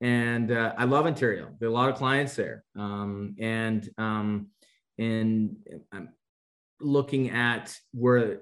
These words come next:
you know, if you're an average person in Ontario, you've made a bunch of money in your house and real estate. And you're like, "Well, I really don't want a pipeline coming through here. I don't want any, any, any sort of, in, any sort of resource de-, energy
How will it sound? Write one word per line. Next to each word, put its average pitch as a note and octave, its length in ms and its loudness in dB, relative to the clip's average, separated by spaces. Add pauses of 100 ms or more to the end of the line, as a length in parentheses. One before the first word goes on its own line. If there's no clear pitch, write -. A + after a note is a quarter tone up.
you B2+ 120 -4
know, A#2 80 0
if A2 100 -4
you're A#2+ 100 2
an A2 60 2
average A2+ 260 -2
person C#3+ 280 0
in C3 80 -2
Ontario, A2 260 0
you've A2+ 120 -2
made A2 160 -2
a - 20 -2
bunch A#2+ 300 -4
of A#2+ 60 -2
money A2+ 240 0
in G#2 60 -4
your F#2 120 -6
house A#2+ 600 0
and G2 220 -6
real D3 240 2
estate. A#2 600 -2 (680)
And B2 120 2
you're B2 120 4
like, B2 180 2
"Well, C#3 140 4
I D3+ 80 2
really D3+ 240 2
don't C#3 180 -2
want D3+ 180 -2
a - 40 -4
pipeline F2+ 560 -8 (160)
coming G2 240 -4
through G2 260 -8
here. E2+ 340 -8
I F#2 60 -8
don't B2 240 -2
want D3+ 240 -2 (100)
any, G#2 300 -4
any, G2+ 280 -6
any A#2+ 120 -2
sort A2 160 0
of, G2+ 200 -6
in, A2+ 280 -6
any B2 320 0
sort A#2+ 260 0
of G#2+ 180 -4 (240)
resource A#2+ 420 2
de-, - 300 -6
energy A2+ 600 -2